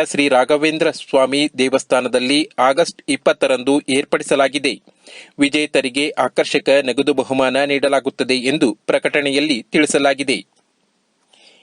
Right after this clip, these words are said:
ಇಂದಿನ ಕಾರ್ಯಕ್ರಮ. ವಿಶ್ವ ಹಿಂದೂ ಪರಿಷತ್ ಮತ್ತು ಬಜರಂಗ ದಳದಿಂದ ಅಖಂಡ ಭಾರತ ಸಂಕಲ್ಪ ದಿನಾಚರಣೆ. ಅಧ್ಯಕ್ಷತೆ ವಿಶ್ವ ಹಿಂದೂ ಪರಿಷತ್ನ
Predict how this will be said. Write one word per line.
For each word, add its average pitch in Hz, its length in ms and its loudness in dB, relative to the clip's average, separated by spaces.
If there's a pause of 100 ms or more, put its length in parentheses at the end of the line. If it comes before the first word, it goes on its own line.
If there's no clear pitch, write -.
ಇಂದಿನ 165 300 0 (180)
ಕಾರ್ಯಕ್ರಮ. 131 440 0 (680)
ವಿಶ್ವ 208 300 2
ಹಿಂದೂ 175 340 2
ಪರಿಷತ್ 156 500 0
ಮತ್ತು 151 320 2
ಬಜರಂಗ 139 420 0
ದಳದಿಂದ 131 440 0
ಅಖಂಡ 147 560 0
ಭಾರತ 131 400 2
ಸಂಕಲ್ಪ 139 580 0
ದಿನಾಚರಣೆ. 131 720 -2 (500)
ಅಧ್ಯಕ್ಷತೆ 135 640 0 (300)
ವಿಶ್ವ 165 340 0
ಹಿಂದೂ 156 280 2
ಪರಿಷತ್ನ 139 480 -2